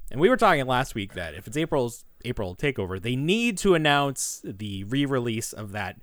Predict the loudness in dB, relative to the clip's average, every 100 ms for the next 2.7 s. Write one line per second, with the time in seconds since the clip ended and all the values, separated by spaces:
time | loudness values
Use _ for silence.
0 | -20 _ _ 0 0 0 -2 -2 0 -2
1 | -4 -6 -10 -12 -10 -10 -10 -8 -6 -4
2 | -6 -8 -10 -10 -12 -14